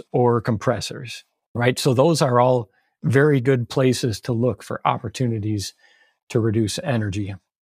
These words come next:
Another way to just kind of understand your opportunities for energy reduction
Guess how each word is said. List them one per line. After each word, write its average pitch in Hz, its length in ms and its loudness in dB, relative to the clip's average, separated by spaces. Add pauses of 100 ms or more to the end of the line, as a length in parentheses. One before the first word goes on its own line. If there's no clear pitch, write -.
(120)
Another 160 320 4
way 170 180 4
to 143 100 2
just 135 300 0
kind 156 180 0
of 131 140 -2
understand 139 920 2
your 123 220 0
opportunities 131 800 -4
for 135 180 -6
energy 131 400 0
reduction 147 720 -2